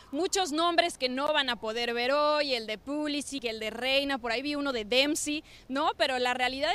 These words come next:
es que esta ciudad en general es muy futbolera, más con la llegada del equipo a la M L S, y creo que va a haber ese apoyo. Es un estadio mucho más chiquito que el Soldier Field, poco más de veinte mil aficionados, y si vimos que en el partido contra Jamaica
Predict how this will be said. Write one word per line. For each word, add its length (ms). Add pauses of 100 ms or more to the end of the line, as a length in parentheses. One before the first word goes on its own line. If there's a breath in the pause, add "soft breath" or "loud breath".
es 100
que 140
esta 220
ciudad 320
en 120
general 420
es 140
muy 220
futbolera, 560
más 180
con 140
la 80
llegada 400
del 160
equipo 360
a 60
la 140
M 260
L 280
S, 180
y 60
creo 260
que 100 (420 loud breath)
va 60
a 40
haber 140
ese 200
apoyo. 300
Es 60
un 120
estadio 320
mucho 280
más 200
chiquito 400
que 80
el 80
Soldier 340
Field, 320
poco 300
más 180
de 100
veinte 280
mil 180
aficionados, 760
y 40
si 160
vimos 320
que 120
en 60
el 100
partido 300
contra 200
Jamaica 720